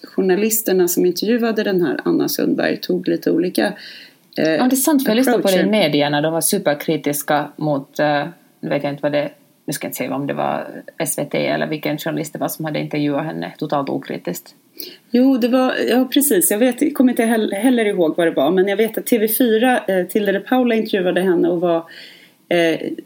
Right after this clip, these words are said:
Speaker 1: den första i början som sa så här, "Men på riktigt, hur kan du, hur kan du, varför sa du inget? Hur kan du ha stått ut?" och vara lite kritisk, liksom,
Speaker 2: Ja.
Speaker 1: för att den, den första, tror jag, exklusiva intervjun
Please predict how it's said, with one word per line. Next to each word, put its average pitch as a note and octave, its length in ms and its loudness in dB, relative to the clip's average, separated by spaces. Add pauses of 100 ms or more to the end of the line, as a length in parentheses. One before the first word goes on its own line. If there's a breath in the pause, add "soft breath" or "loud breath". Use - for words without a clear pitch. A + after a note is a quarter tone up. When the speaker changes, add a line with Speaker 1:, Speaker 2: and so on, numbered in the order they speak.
(440)
Speaker 1:
den F3+ 260 4
första G3+ 500 0
i G#3 120 2
början E3+ 420 2
som - 180 0
sa E3 160 -2
så F3+ 120 -2
här, F#3+ 40 2
"Men G#3 180 0
på G#3+ 120 0
riktigt, - 640 -2
hur A#3 100 0
kan A3 260 0
du, G#3 240 -2 (220)
hur A3+ 360 2
kan G#3 220 0
du, F#3+ 320 2
varför A3+ 420 2
sa D4+ 280 2
du A#3+ 80 2
inget? D#3+ 260 2
Hur A3 100 2
kan G#3+ 200 0
du G3+ 60 2
ha G3 60 2
stått G#3 220 -4
ut?" G#3 120 0
och F#3 120 0
vara G#3 120 4
lite G3+ 240 -2
kritisk, - 640 0
liksom, E3+ 240 2
Speaker 2:
Ja. F3+ 40 0
Speaker 1:
för F3+ 120 0
att E3+ 160 -2 (540 loud breath)
den, F#3+ 160 2
den G#3+ 200 0
första, C4 400 2 (240)
tror A3 120 4
jag, F3 200 2 (140)
exklusiva F#3 600 0
intervjun E3+ 480 2